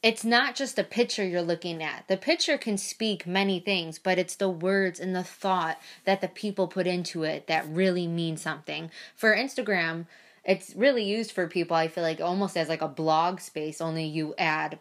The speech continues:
pictures to it. So on my page, I've been getting more raw, a little more fleshy type of material, um,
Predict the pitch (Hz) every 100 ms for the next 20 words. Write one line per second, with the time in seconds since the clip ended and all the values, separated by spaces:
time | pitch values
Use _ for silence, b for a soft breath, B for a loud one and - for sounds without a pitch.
0 | - 185 185 151 143 160 - _ - 175
1 | 151 120 - - 196 180 175 175 180 220
2 | 240 233 226 226 202 - 175 165 175 175
3 | 165 165 170 196 220 196 185 180 175 185
4 | B B B B B 165 202 214 214 -
5 | - 190 190 208 190 196 175 175 160 165
6 | 165 - 233 214 175 160 170 220 - B
7 | B B B B - 196 175 151 156 185
8 | 202 196